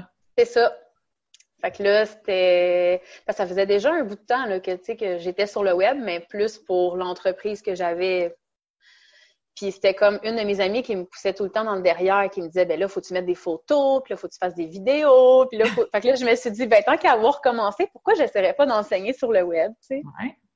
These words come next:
Speaker 1: Fait que je me suis lancée en septembre deux mille dix-huit. J'ai essayé plein d'options différentes. Puis, euh,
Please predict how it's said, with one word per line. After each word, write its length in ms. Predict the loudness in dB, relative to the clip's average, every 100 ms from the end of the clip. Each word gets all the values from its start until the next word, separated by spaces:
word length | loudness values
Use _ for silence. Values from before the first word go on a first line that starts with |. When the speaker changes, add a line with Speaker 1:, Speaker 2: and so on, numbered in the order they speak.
| _ _ _ _ _ _ _
Speaker 1:
Fait 120 | 0 0
que 300 | 2 2 2
je 80 |
me 80 | -2
suis 160 | -2 -2
lancée 480 | -2 -2 -2 0 0
en 80 |
septembre 360 | -2 -4 -4 -4
deux 80 | -4
mille 200 | -6 -8
dix-huit. 640 | -12 -12 -6 2 4 4 0
J'ai 160 | -6
essayé 400 | -4 -4 -6 -4
plein 560 | -4 -4 -2 -2 -4 -2
d'options 580 | 0 0 -4 -8 -6 -6
différentes. 720 | -8 -2 -2 -2 -4 -6 -10 _ _ -20 _ _ _ _ _
Puis, 380 | -20 -18 -4 0
euh, 920 | 0 0 -2 -6 -14 -14 -14 -16 -18